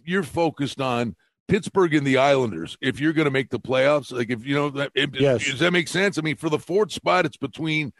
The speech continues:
Speaker 1: I mean, you can throw the Rangers in there, I guess, certainly. But I mean, but if you're a Buffalo team coming off the shelf with a boatload of games in hand, and you're really not that far behind, that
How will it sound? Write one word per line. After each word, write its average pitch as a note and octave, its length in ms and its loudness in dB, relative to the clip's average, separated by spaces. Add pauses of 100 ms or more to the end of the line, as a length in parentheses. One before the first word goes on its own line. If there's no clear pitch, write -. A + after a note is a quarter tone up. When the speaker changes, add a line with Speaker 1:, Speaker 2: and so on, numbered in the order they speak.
(580)
Speaker 1:
I E3+ 80 2
mean, E3+ 200 4
you F3 100 0
can E3 80 -2
throw D3+ 140 0
the B2+ 120 0
Rangers A#2+ 440 -2
in A2+ 120 -4
there, G#2+ 160 -4
I G2+ 80 -4
guess, A2 360 -2 (440)
certainly. A#2 400 -2 (400)
But F3 80 2
I F3 40 4
mean, F#3 200 4
but G3 120 4
if F#3+ 120 4
you're A#3+ 160 0
a E3+ 40 -2
Buffalo E3 360 0
team D#3 240 -2
coming D#3+ 240 -2
off D3 140 -2
the - 60 -10
shelf D3+ 300 -2
with A#2+ 80 -6
a A2+ 40 -4
boatload E3 440 0
of B2+ 80 -4
games C#3+ 240 -4
in G2+ 80 -6
hand, D3+ 240 0
and A2 80 -6
you're C3 120 -4
really A#3+ 240 2
not B2 200 -2
that A#2+ 160 0
far C#3 240 0
behind, G#2+ 640 -4 (540)
that C#3 180 0